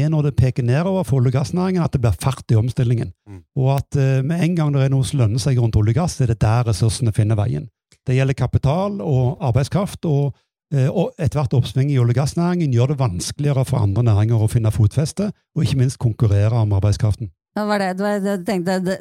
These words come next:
Speaker 3: derfor er liksom Norge annerledeslandet nok en gang, sånn vi se-, sett i, i forhold til den der internasjonale energibyrå-rapporten, fordi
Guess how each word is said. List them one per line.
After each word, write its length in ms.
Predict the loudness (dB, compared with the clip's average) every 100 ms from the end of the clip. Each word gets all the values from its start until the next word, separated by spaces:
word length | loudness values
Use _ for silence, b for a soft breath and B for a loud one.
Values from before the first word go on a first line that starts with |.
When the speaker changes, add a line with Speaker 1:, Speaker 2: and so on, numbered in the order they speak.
| -2
Speaker 3:
derfor 380 | -2 -2 -2
er 180 | -2 0
liksom 200 | -2 0
Norge 320 | 0 0 0 -2
annerledeslandet 1200 | 0 0 2 2 2 0 0 -2 0 0 0 0
nok 240 | -2 -2
en 120 | -2
gang, 220 | 0 0 0
sånn 300 | 0 0 0
vi 80 | 0
se-, 540 | 0 0 0 0 -2
sett 280 | -2 -4 -2
i, 240 | 0 0
i 40 | 0
forhold 220 | 0 0
til 100 | 0
den 120 | 0 2
der 200 | 2 2
internasjonale 920 | 0 0 -2 2 2 2 2 2 2
energibyrå-rapporten, 1600 | 0 0 0 2 2 2 0 -4 _ _ -4 -2 -2 -2 -4 -4
fordi 260 | -2 0